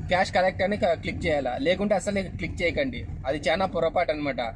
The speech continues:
డబ్బులు ఇవ్వకనే అలా చేసినారనుకో, కొంచెం తాడా తెగడే వాళ్ళు ఉంటారు, అప్పుడు చాలా ఇబ్బంది అయిపోతుంది, చాలా ఇబ్బంది కూడా పడిపోతాము. కాబట్టి ఎప్పుడన్నా ఇది మాత్రం బాగా గుర్తుపెట్టుకోండి.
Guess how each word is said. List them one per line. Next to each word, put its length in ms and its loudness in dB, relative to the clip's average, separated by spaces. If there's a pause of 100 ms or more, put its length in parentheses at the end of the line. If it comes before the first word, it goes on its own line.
(540)
డబ్బులు 280 2
ఇవ్వకనే 360 2
అలా 180 2
చేసినారనుకో, 560 0
కొంచెం 280 0
తాడా 240 2
తెగడే 260 0
వాళ్ళు 180 2
ఉంటారు, 280 -2
అప్పుడు 520 -4
చాలా 120 2
ఇబ్బంది 300 2
అయిపోతుంది, 460 -2 (220)
చాలా 100 2
ఇబ్బంది 260 0
కూడా 140 -2
పడిపోతాము. 760 -4 (240)
కాబట్టి 240 4
ఎప్పుడన్నా 280 2
ఇది 80 0
మాత్రం 300 0
బాగా 200 0
గుర్తుపెట్టుకోండి. 680 -4